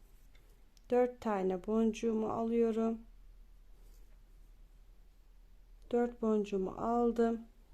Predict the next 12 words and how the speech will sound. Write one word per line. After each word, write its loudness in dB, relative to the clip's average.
Sabitledim. 0
Modelimin 2
yine 2
tersini -2
çeviriyorum. 2
Bir 4
zincir 2
çektim. -2
Yine 0
örümceğimi, -2
örümceğimi -4
yaptım. -4